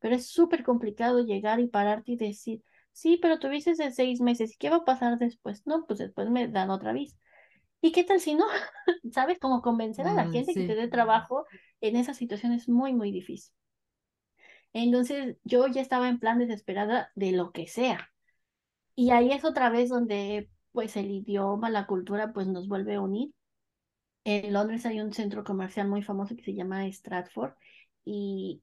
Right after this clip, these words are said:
Speaker 1: había unos cupcakes, un, de venta de cupcakes, y las managers eran italianas. Entonces, pues, ya yo les empecé a explicar un poco cómo estaba mi visa. Ellas medio entendieron porque, ¿cómo explicarlo? En Inglaterra están primero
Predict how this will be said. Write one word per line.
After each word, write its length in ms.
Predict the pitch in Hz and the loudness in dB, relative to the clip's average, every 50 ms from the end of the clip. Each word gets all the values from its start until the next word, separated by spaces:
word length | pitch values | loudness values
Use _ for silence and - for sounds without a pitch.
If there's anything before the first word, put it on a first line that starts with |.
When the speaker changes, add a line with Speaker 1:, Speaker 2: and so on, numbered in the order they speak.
| _ - | _ -8
Speaker 1:
había 580 | 208 202 202 220 214 196 196 202 190 196 196 202 | -6 -6 -6 -6 -6 -6 -4 -2 -2 -2 -2 -2
unos 360 | 196 202 196 190 196 - - | -2 -2 -2 -4 -6 -8 -10
cupcakes, 600 | - 196 185 185 - - 208 202 233 240 - - - | -12 -10 -10 -10 -12 -10 -10 -8 -8 -10 -12 -10 -8
un, 360 | 196 190 185 180 180 180 - _ | -6 -6 -6 -6 -8 -10 -12 _
de 120 | - 190 185 | -10 -8 -8
venta 280 | 190 190 190 190 196 | -8 -8 -8 -8 -8
de 140 | 190 185 - | -8 -10 -8
cupcakes, 500 | - 190 180 - - - 233 240 240 - - | -8 -8 -10 -8 -8 -8 -8 -8 -8 -8 -8
y 200 | - 202 196 196 | -6 -6 -4 -4
las 460 | 196 185 190 190 185 185 190 190 - 220 | -4 -2 -2 -2 -4 -4 -6 -8 -6 -6
managers 520 | 202 202 202 202 202 202 202 196 196 - | -4 -2 -2 -2 -2 -2 -4 -6 -4 -6
eran 200 | 196 190 190 190 190 | -6 -4 -4 -4 -6
italianas. 680 | 185 190 190 190 220 262 285 294 254 196 185 196 - | -6 -6 -6 -4 -4 -2 -2 -2 -4 -4 -6 -8 -10
Entonces, 480 | 185 196 196 - 190 190 - 233 233 233 - | -10 -10 -8 -8 -8 -8 -8 -8 -10 -10 -10
pues, 180 | - 196 190 - | -10 -10 -8 -6
ya 200 | 185 185 196 202 | -4 -2 -2 -2
yo 200 | 202 208 202 214 | 0 0 0 0
les 140 | 220 220 - | 0 -2 -4
empecé 280 | 208 208 190 - 208 | -6 -6 -6 -6 -8
a 20 | 196 | -10
explicar 380 | - - - 208 196 202 190 208 | -8 -8 -6 -4 -2 -2 -2 -2
un 60 | 202 202 | 0 0
poco 200 | 214 214 208 202 | 0 0 -2 -2
cómo 140 | 214 208 | -4 -6
estaba 260 | 202 - 226 214 214 208 | -4 -4 -2 -2 -2 -2
mi 180 | 208 190 185 | -2 -4 -4
visa. 420 | 196 220 240 240 - - 277 294 - - - - - - - _ - - - _ _ _ _ | -2 -2 -2 -2 -2 -4 -6 -6 -8 -10 -20 -20 -20 -20 -20 _ -20 -20 -20 _ _ _ _
Ellas 280 | - 269 269 302 311 269 | 2 2 2 2 2 2
medio 220 | 262 240 214 226 220 | 2 2 2 2 0
entendieron 440 | 208 202 208 214 226 247 269 269 247 | 0 0 0 2 2 2 2 2 0
porque, 420 | 233 208 208 208 208 190 - - _ _ _ _ _ _ _ _ _ _ - | -2 -2 -2 -2 -4 -4 -4 -8 _ _ _ _ _ _ _ _ _ _ -2
¿cómo 420 | - 277 277 302 330 330 277 - - _ _ _ _ | 0 2 2 4 4 2 2 -2 -6 _ _ _ _
explicarlo? 840 | - 233 208 - - - 208 208 - 202 190 185 185 180 180 190 - _ _ _ _ _ _ _ - | -6 -6 -6 -6 -6 -4 -4 -4 -2 -2 -2 -2 -2 -4 -6 -8 -10 _ _ _ _ _ _ _ -2
En 180 | 247 240 240 254 | 0 2 4 4
Inglaterra 640 | 254 254 247 254 247 247 - 294 311 330 381 381 349 | 4 4 4 2 2 2 2 2 4 4 4 4 4
están 300 | 320 - - 269 277 262 | 2 2 0 -2 -2 -2
primero 460 | 262 269 247 254 247 247 269 254 - | -4 -2 2 4 4 4 4 2 0